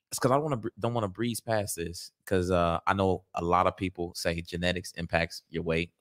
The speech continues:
and I hear that. I'm just like, "Really? Does, does really, does that really have anything to do with your weight?" So you mentioned hormones.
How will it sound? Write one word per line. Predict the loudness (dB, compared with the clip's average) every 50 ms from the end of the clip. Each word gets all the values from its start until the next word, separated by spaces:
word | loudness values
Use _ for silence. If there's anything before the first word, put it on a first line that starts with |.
| -4 0
and | 0 2 4
I | 4 2 2
hear | 4 6 8 8 8
that. | 8 6 2 0 -2 _ _ _ _ _ _ _ -4
I'm | -2 -2
just | 0 2
like, | 2 2 2 0
"Really? | 0 0 -2 -2 -2 -4 -6
Does, | -2 -4 -4 -4
does | -2 -4 -4 -4 -4
really, | -4 -4 -4 -2 -2 0
does | 2 4 4
that | 4 4
really | 6 6 6 6 6
have | 6 6 4
anything | 4 2 2 2 2 2
to | 4
do | 4 6 6 6
with | 6 4 2 4
your | 4 4
weight?" | 6 6 6 4 2 _ _ _ _ -18 -2
So | 4 6
you | 6 8 8
mentioned | 6 6 6 4 0 0
hormones. | 2 4 4 6 6 6 6 4 2 -2 -4 -8 -10 -12 -14